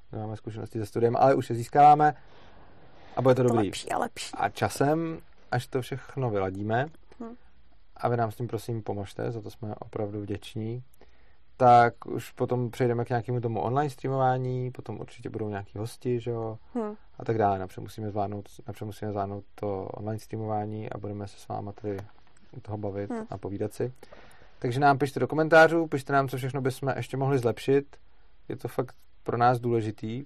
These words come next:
Speaker 1: protože nám tím můžete pomoct oslovit víc lidí. Pokud se vám to líbí, subscribněte se k nám do kanálu Svobodného přístavu a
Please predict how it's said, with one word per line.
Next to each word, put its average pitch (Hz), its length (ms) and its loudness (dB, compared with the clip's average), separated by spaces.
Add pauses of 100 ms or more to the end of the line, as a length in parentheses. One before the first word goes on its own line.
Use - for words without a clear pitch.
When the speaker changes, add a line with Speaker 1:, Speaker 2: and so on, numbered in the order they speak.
Speaker 1:
protože 113 640 -4 (440)
nám 110 220 -2
tím 113 220 -6
můžete 107 720 -4
pomoct 110 500 -6
oslovit 110 400 -4
víc 107 260 -8
lidí. 117 360 -4 (1000)
Pokud - 180 -18
se 135 60 0
vám 123 180 4
to 127 140 2
líbí, 143 640 0 (640)
subscribněte 123 640 0
se 127 120 -6
k - 80 -10
nám 117 180 0
do 120 80 -4
kanálu 113 280 0
Svobodného 113 380 -6
přístavu 151 600 -2 (720)
a 117 880 6